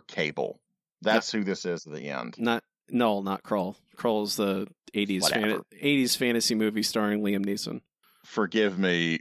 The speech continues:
Speaker 1: for, well, I appreciate the correction, but forgive me for getting this stupid fucking, oh God, I hate him so much.
Speaker 2: Apparently, also, there's a, a fun thing about the word null is a curse word in,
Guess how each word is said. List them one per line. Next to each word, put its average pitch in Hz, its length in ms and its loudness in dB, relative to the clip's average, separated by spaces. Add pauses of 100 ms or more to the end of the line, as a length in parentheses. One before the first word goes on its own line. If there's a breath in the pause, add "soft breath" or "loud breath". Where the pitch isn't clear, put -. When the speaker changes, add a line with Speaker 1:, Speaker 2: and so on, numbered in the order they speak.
Speaker 1:
for, 80 720 0
well, 85 260 2
I 107 140 4
appreciate 107 560 -2
the 92 80 -6
correction, 90 640 0
but 78 220 -4
forgive 90 380 -2
me 78 160 -2
for 76 320 -6 (520 soft breath)
getting 85 300 0
this 78 140 -2
stupid - 720 -2
fucking, 80 580 -2
oh 85 220 0 (140)
God, 73 220 -4
I 73 120 -2
hate 73 120 -2
him 76 120 -6
so 78 180 -2
much. 78 220 2
Speaker 2:
Apparently, 160 500 2
also, 143 540 2
there's 120 320 2
a, 107 140 2 (220)
a 110 60 -2
fun 107 260 -2
thing 107 140 0
about 104 260 0 (120)
the 113 140 0 (140)
word 113 280 2
null 104 320 2
is 98 260 0
a 98 180 0
curse - 320 0
word 101 300 0
in, 98 560 -2